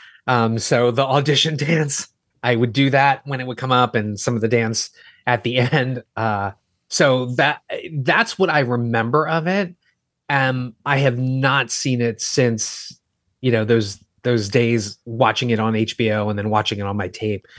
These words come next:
um, my V H S. <clears throat> The other day I told Scott Scooter to, I'm like, "Point the remote at the V C R." And he was like, <laughs> "What?" And I'm like, "You know what I mean, the player." Um,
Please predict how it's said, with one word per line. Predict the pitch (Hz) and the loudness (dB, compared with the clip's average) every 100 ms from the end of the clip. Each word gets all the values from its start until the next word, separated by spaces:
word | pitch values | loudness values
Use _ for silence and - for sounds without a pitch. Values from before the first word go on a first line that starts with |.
| - - - _ _ | -20 -20 -20 _ _
um, | 131 113 107 107 | 0 0 -2 0
my | 117 | 0
V | 110 104 | 0 -2
H | 98 131 | 0 0
S. | 104 - - _ - | 0 -4 -12 _ -6
<clears throat> | 139 123 | -6 0
The | 147 160 | 2 2
other | 165 | 2
day | 151 147 | 2 4
I | 131 123 | 2 0
told | 127 123 117 - | 0 -2 -2 -6
Scott | - 120 117 - | -2 0 0 -4
Scooter | - - 135 123 | -8 -2 2 2
to, | - 117 107 - _ _ _ _ - | 2 0 0 -4 _ _ _ _ -4
I'm | 131 | 0
like, | 127 117 - | 2 0 0
"Point | 170 175 | 0 2
the | 180 | 4
remote | 165 170 151 | 4 4 2
at | 117 | 0
the | 110 | -2
V | 127 | -2
C | 117 127 117 | 0 2 2
R." | 110 98 | 2 -2
And | 98 | -4
he | 107 | -4
was | 113 | -2
like, | 104 | -2
<laughs> | 98 110 113 | -4 -2 0
"What?" | 165 202 151 - | 2 2 0 0
And | 165 | 0
I'm | 170 | 0
like, | 156 175 165 - 156 - | 2 0 0 -6 -8 -4
"You | 196 262 | 0 2
know | 214 | 4
what | 175 | 2
I | |
mean, | 151 139 | 2 0
the | 139 | -2
player." | - 208 151 107 - _ _ _ 147 | 0 2 2 -2 -12 _ _ _ 0
Um, | 139 127 120 | 2 2 -2